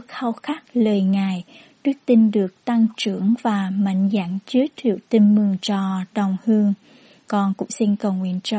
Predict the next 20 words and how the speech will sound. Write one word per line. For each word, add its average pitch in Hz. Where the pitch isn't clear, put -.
hội -
thánh 220
North 202
Atlanta 202
C -
M 208
A, 202
mục 214
sư 202
Võ -
Xuân. 202
Xin 202
cầu 196
nguyện 190
cho 190
hội -
thánh 220
trong 233
công 226
tác 277